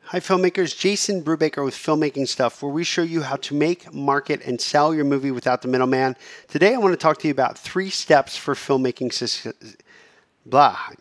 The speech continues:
Let me, let me try that again. Today, I would like to talk to you about three steps for filmmaking success. You know, the truth is, if I could go back in time and talk to myself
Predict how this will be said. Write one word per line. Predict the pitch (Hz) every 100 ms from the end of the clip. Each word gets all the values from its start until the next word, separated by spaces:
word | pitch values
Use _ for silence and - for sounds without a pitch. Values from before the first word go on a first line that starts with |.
| -
Let | - 117 135
me, | 139
let | 127
me | 147
try | - 143
that | 127
again. | 113 107 107 -
Today, | - 131 160 185 147 123 -
I | 135
would | 135
like | 170
to | -
talk | - 139 -
to | 147
you | 147
about | 127 123 113 -
three | - 180 185
steps | - - 151 120 -
for | - 139
filmmaking | - 135 123 113 127 113
success. | 123 - - - - _ - - - -
You | 156
know, | 160 143
the | 151
truth | - 208
is, | 196 147
if | 147 160
I |
could | 185 202
go | 180
back | 131 131 135 -
in | 135 135
time | 127 117 110 -
and | -
talk | 131 131
to | 127
myself | 120 - 117 110